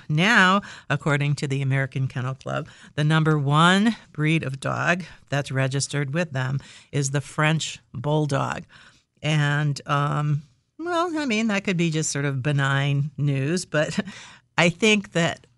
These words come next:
one of the things that I would like people to understand is that bulldogs, French bulldogs, regular bulldogs, uh, any of the brachiocephalic breeds, and those are dogs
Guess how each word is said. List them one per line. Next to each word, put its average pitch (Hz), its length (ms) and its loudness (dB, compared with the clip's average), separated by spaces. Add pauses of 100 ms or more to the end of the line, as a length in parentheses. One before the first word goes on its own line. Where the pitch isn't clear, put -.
(120)
one 196 240 4
of 202 100 2
the 196 80 2
things 165 300 2
that 151 100 -2
I 147 80 -2
would 139 160 -4
like 143 240 0
people 147 300 -6
to - 120 -8
understand 165 840 0 (420)
is 160 260 -2
that 147 440 0
bulldogs, 196 720 2
French 165 400 2
bulldogs, 165 600 0
regular 170 360 2
bulldogs, 156 720 0 (380)
uh, 139 280 -2
any 185 260 2
of 165 100 0
the 139 80 -2
brachiocephalic 147 1500 -2
breeds, 143 560 -2
and 135 180 0
those 143 220 0
are 139 140 0
dogs 139 400 -2